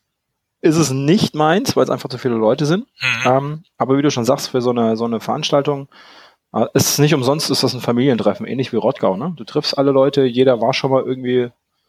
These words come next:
Speaker 1: ähm, da beim, am Rennsteig.
Speaker 2: Ja, ich hab's ja, ich hab's ja auch in meinem, äh, äh, Bericht über den Supermarathon ein bisschen geschrieben,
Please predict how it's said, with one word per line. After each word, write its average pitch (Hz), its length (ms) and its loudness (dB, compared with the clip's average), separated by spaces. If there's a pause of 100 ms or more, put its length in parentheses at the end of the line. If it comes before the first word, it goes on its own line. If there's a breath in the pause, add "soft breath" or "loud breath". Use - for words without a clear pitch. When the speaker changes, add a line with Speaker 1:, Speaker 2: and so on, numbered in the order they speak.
(340)
Speaker 1:
ähm, 117 380 -4 (720)
da 113 120 -6
beim, 117 220 -6
am 117 120 -12
Rennsteig. 117 560 -8 (260)
Speaker 2:
Ja, 98 180 0
ich 120 140 -2
hab's - 160 -2
ja, 123 200 2
ich 113 160 -4
hab's - 160 -2
ja 120 140 0
auch 127 160 -2
in 123 140 -4
meinem, 117 440 -4
äh, 107 440 -2
äh, 107 40 -10
Bericht 117 340 -6
über 123 100 -6
den 117 120 -6
Supermarathon 120 600 -4
ein 113 80 -18
bisschen - 280 -2
geschrieben, 131 500 -2